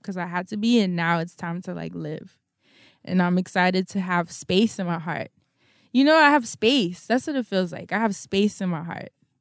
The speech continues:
for the things that I wanna love and feel and experience. Everything else just kinda got out the way.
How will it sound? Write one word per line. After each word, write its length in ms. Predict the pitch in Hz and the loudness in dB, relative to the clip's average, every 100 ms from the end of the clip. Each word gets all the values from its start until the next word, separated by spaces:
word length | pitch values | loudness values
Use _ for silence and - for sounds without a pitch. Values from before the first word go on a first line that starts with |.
| _ | _
for 180 | - 214 | -4 0
the 120 | 196 | 2
things 300 | 185 202 202 | 2 2 2
that 120 | 190 | 4
I 100 | 185 | 2
wanna 280 | 180 185 180 | 4 4 2
love 460 | 175 185 180 175 170 | 2 4 6 6 2
and 140 | 170 | -4
feel 540 | - 185 185 175 170 160 | -4 2 4 6 2 -2
and 160 | - 175 | -4 -6
experience. 960 | 165 - - 175 170 165 160 165 - _ _ - | -6 -10 -6 -4 -2 -4 -6 -8 -16 _ _ -2
Everything 480 | 190 208 196 190 | 2 2 0 -2
else 200 | 180 175 | -2 -4
just 200 | - 170 | -6 -10
kinda 260 | - 165 165 | -8 -8 -6
got 180 | 170 165 | -6 -6
out 180 | 160 170 | -6 -6
the 100 | 170 | -6
way. 340 | 165 160 170 | -6 -6 -8